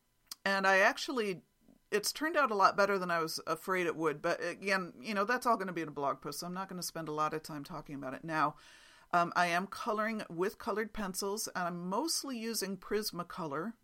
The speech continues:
colored pencils because that's what she talks about in the class. Uh, but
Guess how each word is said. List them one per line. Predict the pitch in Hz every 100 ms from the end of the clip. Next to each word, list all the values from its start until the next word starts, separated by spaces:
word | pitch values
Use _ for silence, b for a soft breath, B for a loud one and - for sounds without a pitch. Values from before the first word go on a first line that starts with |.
| _
colored | - 175 147 180
pencils | 175 175 196
because | 175 180 170
that's | 165 170 175
what | -
she | -
talks | 160 165 165
about | 160 151 -
in |
the | 139
class. | - 165 151 156 - B B B B B -
Uh, | 170 165
but | 190 175